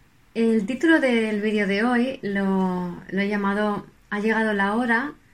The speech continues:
de los dragones blancos". Esto viene por un comentario que hizo mi madre, que le encanta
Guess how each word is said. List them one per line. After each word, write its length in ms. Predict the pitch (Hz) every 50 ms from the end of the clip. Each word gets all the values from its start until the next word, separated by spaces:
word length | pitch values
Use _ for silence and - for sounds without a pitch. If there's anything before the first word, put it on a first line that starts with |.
| _ _
de 220 | - 202 185 233 233
los 180 | 220 220 220
dragones 540 | - 202 196 180 185 196 196 196 190 175 165
blancos". 580 | 180 175 170 170 156 151 156 151 - - - - _ _ _ _ _ _ _ _ _ _ _ _ _ _ _ -
Esto 400 | 226 240 233 233 - 285 294 277
viene 500 | 269 262 269 269 269 269 285 294 285 285 -
por 320 | 240 226 220 214 214 214
un 140 | 220 233 233
comentario 800 | 240 240 233 220 214 214 196 226 240 247 240 247 233 233 233 233
que 220 | - 208 196 190
hizo 240 | 196 190 - 226 208
mi 100 | 214 185
madre, 420 | 180 190 208 226 226 214 208 196
que 380 | 196 185 180 175 175 175 175 170
le 80 | 165 175
encanta 960 | 175 165 165 180 185 190 190 190 185 185 180 180 180 175 175 180 180 175